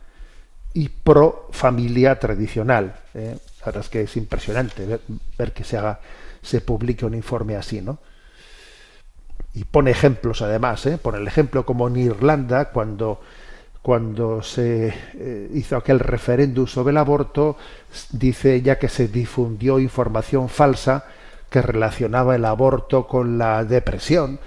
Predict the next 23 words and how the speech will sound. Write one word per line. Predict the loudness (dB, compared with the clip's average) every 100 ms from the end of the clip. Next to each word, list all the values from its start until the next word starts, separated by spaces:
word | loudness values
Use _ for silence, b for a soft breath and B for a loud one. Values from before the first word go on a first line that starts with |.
| b b
Entonces | -12 -8 -8
dice |
que | -6 -6 -4
no | -6
es | -6
verdad | -8 -2 2 2 0
en | -4
absoluto | -6 -4 -4 -2 -4
que | -6
exista | -8 -8 -6
una | -4 -4
relación | -4 -6 -6 -2 -2 -2
entre | -4 -4
el | -2
aborto | 0 0 -2
y | -4
la | -2
depresión. | -4 -4 -6 -2 -2 -4 B B -6
Bueno, | -8 -10 B B B B B B B B -4
y | -2
pone | 2 2
otro | 2 0
ejemplo, | 4 4 4 0 0